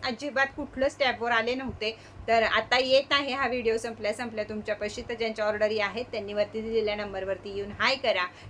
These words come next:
नवीन ऑर्डरी असतील तरी काही सांगा किंवा जे काही असेल ते लवकर लवकर करा. अं, तर चला, आज मी तुमच्यासाठी काय नवीन घेऊन आली आहे.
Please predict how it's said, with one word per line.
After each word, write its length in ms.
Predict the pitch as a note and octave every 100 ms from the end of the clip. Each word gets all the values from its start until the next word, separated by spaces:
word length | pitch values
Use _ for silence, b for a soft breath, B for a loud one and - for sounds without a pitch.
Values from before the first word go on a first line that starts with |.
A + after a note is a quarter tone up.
| G#3
नवीन 240 | G#3+ C4
ऑर्डरी 360 | C4 A#3 G#3+ G#3+
असतील 380 | G#3 A3+ G3+
तरी 140 | F#3+ B3+
काही 200 | C4 A3+
सांगा 300 | A#3 F#3+ F3
किंवा 240 | F3+ F#3+
जे 140 | F#3+ F#3+
काही 200 | G3+ G3+
असेल 380 | F3 E3 D#3+
ते 120 | A3 D4+ - B -
लवकर 320 | A3 G#3 G3
लवकर 320 | F3 D#3+ G3
करा. 220 | A3 B3+ E3+ - - - - - - - - - G3+
अं, 240 | F#3+ F#3 F#3
तर 120 | A3+
चला, 280 | A#3 C4+ F3+ - -
आज 300 | C4+ E4 E4
मी 100 | F4
तुमच्यासाठी 560 | E4+ D4+ D4 E4 D4+
काय 260 | D4+ C4+ C4+
नवीन 320 | C4+ A#3 A3+
घेऊन 220 | A#3+ A3+
आली 260 | G3+ E3 D#3+
आहे. 280 | D#3 C3